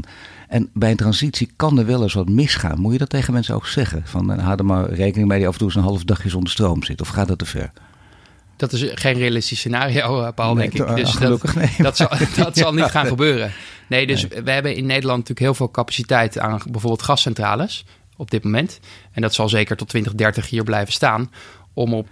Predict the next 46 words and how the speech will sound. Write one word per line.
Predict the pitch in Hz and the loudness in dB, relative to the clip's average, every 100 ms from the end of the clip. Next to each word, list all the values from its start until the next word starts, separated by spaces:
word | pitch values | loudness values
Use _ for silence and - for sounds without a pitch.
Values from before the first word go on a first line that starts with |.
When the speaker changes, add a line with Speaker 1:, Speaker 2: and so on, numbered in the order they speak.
| - | -4
Speaker 2:
dagen | 113 113 - 110 | 0 0 0 -4
dat | 110 | -4
het | - | -2
niet | 120 110 | -2 2
waait | 110 107 107 | 2 2 2
en | |
de | 110 | 0
zon | 113 | 2
niet | 123 - | 0 -2
schijnt, | - 107 113 - | -4 -4 -6 -6
toch, | 120 - 117 | -6 -4 -4
eh, | 110 110 | -2 -4
gewoon | - 113 107 | -2 -2 0
stroom | - 131 123 | 2 2 2
te | 104 | 0
hebben. | 101 107 - - - - | -2 -8 -16 -20 -20 -10
Na | 123 113 120 | -2 2 2
twintig | - 117 110 107 | 2 -2 -2 2
dertig | 110 110 - | 0 2 0
zal | 117 110 | 0 0
er | |
een | 107 | 0
andere | 107 110 107 | 0 0 0
oplossing | 110 139 139 127 | -2 -2 -2 -2
voor | 127 120 | -2 -4
gevonden | - 113 127 123 | -6 -2 0 2
moeten | 117 113 | 0 0
worden. | 123 147 | 0 2
En | 131 | 0
daar | 110 | 0
zijn | 101 104 | -2 -2
verschillende | 107 123 110 | -2 0 2
ideeën | 107 110 107 | 2 2 2
over | 104 110 | 2 0
hoe | 107 110 | 0 0
we | |
dat, | 107 101 110 | 0 -2 -2
eh, | 107 101 | -4 -2
gaan | 110 | 0
doen. | 117 147 | 2 2
Dus | 120 - | 0 -4
bijvoorbeeld | 107 104 104 | -4 -4 -4
met | 104 | 0
waterstof, | 107 110 120 - 160 - | 2 2 0 -4 -4 -2
hè, | 120 | -4
die, | 117 | -4